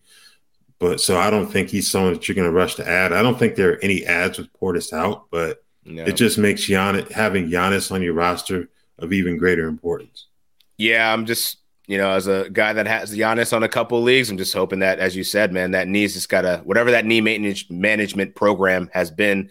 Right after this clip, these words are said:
Speaker 2: hopefully this time off has been beneficial for that and he can kind of see this through, because without Bobby Portis,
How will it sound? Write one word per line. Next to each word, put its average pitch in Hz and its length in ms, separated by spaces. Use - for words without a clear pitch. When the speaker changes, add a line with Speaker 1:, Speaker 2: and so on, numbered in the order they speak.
Speaker 2:
hopefully 104 300
this 95 160
time 98 300
off 95 220
has 90 140
been 90 300
beneficial 98 560
for 95 180
that 90 140
and 87 100
he 95 80
can 90 160
kind 92 180
of 82 140
see - 200
this 90 200
through, 95 260
because 85 380
without 104 280
Bobby 92 280
Portis, 90 480